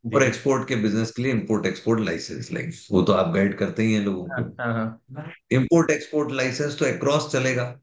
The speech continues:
Speaker 1: कोई भी
Speaker 2: हाँ।
Speaker 1: structure बना लीजिए,
Speaker 2: बिल्कुल।
Speaker 1: Proprietorship, partnership, एलएलपी, company, common है।
Speaker 2: हम्म।
Speaker 1: Company frame करने की एक standard cost है जो लगभग पन्द्रह बीस हजार रुपए minimum side में मानता हूं हो सकती है।
Speaker 2: ओके।
Speaker 1: ठीक है,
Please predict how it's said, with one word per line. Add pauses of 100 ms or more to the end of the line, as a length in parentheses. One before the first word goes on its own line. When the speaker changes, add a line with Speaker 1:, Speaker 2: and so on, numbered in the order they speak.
(120)
Speaker 1:
कोई
भी
Speaker 2:
हाँ।
Speaker 1:
structure
बना
लीजिए,
Speaker 2:
बिल्कुल।
Speaker 1:
Proprietorship,
partnership,
एलएलपी,
company,
common
है। (420)
Speaker 2:
हम्म। (300)
Speaker 1:
Company
frame
करने
की
एक
standard
cost
है (520)
जो
लगभग
पन्द्रह
बीस
हजार
रुपए
minimum
side
में
मानता
हूं
हो
सकती
है।
Speaker 2:
ओके।
Speaker 1:
ठीक
है,